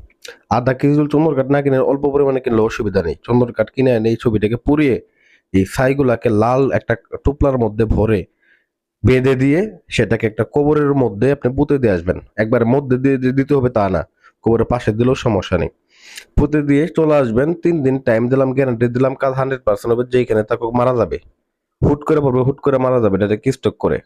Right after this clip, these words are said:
কাজ না হলে আপনার জুতা আমার গাল, আপনি জুতা দিয়ে গা-, গালে, আমার গালে জুতা দিয়ে বাড়ি দিয়ে যাবেন, ঠিক আছে? তো যাই হোক, আমি গ্যারান্টি দিয়ে কাজ করি। আপনারা যদি না পারেন স্ক্রিনে নাম্বার যোগাযোগ করবেন। আর বিশেষ করে এই নকশাটা, এই লেখাটার জন্য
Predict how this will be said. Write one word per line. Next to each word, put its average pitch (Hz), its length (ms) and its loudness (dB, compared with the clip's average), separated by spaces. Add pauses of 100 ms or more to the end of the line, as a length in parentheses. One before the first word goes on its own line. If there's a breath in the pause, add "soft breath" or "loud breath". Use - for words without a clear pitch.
(140)
কাজ 113 240 0
না 123 80 2
হলে 110 160 0
আপনার 117 200 -2 (140)
জুতা 120 220 0
আমার 110 200 0
গাল, 92 200 -2 (560 soft breath)
আপনি 95 180 0
জুতা 123 240 2
দিয়ে 120 200 0
গা-, 110 260 0
গালে, 120 200 2
আমার 107 220 0
গালে 113 260 0
জুতা 120 240 -2
দিয়ে 120 200 0
বাড়ি 113 220 -2
দিয়ে 117 140 2
যাবেন, 82 240 -2 (840)
ঠিক 104 120 2
আছে? 113 200 0 (440)
তো - 100 -6
যাই 110 160 2
হোক, 123 200 0
আমি 110 140 0
গ্যারান্টি 110 400 0
দিয়ে 107 160 0
কাজ 120 200 -2
করি। 120 200 0 (480)
আপনারা 98 260 0
যদি 113 140 2
না 120 120 0
পারেন 110 320 0
স্ক্রিনে 107 280 -2
নাম্বার 101 240 0
যোগাযোগ 110 420 0
করবেন। 104 260 0 (100)
আর 98 140 0
বিশেষ 113 280 -2
করে 117 160 0
এই 110 140 0
নকশাটা, 123 360 0
এই 95 60 0
লেখাটার 107 400 0
জন্য 95 200 0